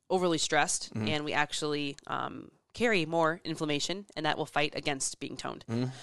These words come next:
Speaker 1: So I just wanted to share this. Uh, Christian Thibodeau is a, uh, a brilliant coach. He has a lot of really cool resources and things. But, um, he posted a thing on his Instagram, "Is walking overrated for fat loss?" And I thought these numbers were just hilarious.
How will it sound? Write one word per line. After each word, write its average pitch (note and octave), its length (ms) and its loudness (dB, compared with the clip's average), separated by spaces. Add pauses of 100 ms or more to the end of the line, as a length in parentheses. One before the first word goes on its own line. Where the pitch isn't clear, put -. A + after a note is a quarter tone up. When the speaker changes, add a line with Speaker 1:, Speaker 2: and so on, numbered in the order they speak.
(180)
Speaker 1:
So D3+ 360 8
I E3+ 120 6
just F3 120 0
wanted G3 120 6
to E3+ 80 0
share E3 200 6
this. D3+ 240 2
Uh, C#3+ 200 6
Christian G3 320 0
Thibodeau D3+ 400 6
is D3 240 2
a, C#3+ 480 2 (100)
uh, C3 460 4
a D#3 80 -2
brilliant F3 340 6
coach. D3+ 280 4
He D#3 60 2
has D3 100 0
a D3 40 0
lot D3 180 6
of C#3+ 60 2
really C#3+ 220 0
cool C#3 420 0
resources C3+ 500 -4
and C3+ 80 -6
things. C3+ 380 -4 (380)
But, D#3+ 260 8 (200)
um, C#3+ 280 4
he D#3 140 -4
posted E3 280 4
a D#3+ 40 4
thing D3+ 60 2
on D3 40 6
his C#3+ 80 0
Instagram, D3+ 540 2
"Is C#3+ 160 0
walking D#3 340 6
overrated E3 500 2
for D3+ 140 -6
fat - 240 4
loss?" C3 240 4
And D3+ 60 -2
I D3 40 -4
thought D3+ 180 0
these D3 120 -8
numbers C#3+ 320 0
were C#3 80 -8
just - 160 -2
hilarious. C#3+ 540 2